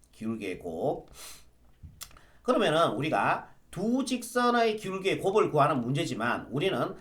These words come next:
한 개의 직선만 기울기를 구하시면은 알아서 나머지 한 개도 같이 나오게 돼 있어요. 그러니까 지금부터는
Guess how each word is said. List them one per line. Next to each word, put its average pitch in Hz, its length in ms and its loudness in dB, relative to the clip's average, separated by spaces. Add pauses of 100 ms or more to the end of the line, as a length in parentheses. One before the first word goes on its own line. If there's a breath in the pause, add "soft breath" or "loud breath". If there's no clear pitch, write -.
(160 loud breath)
한 302 360 -2
개의 269 220 0
직선만 180 600 2
기울기를 170 460 -4
구하시면은 147 680 2 (280 soft breath)
알아서 214 440 4
나머지 170 360 2
한 156 120 2
개도 143 140 0
같이 160 300 -2
나오게 127 300 2
돼 139 120 -2
있어요. 90 380 -4 (260)
그러니까 180 240 0
지금부터는 160 680 0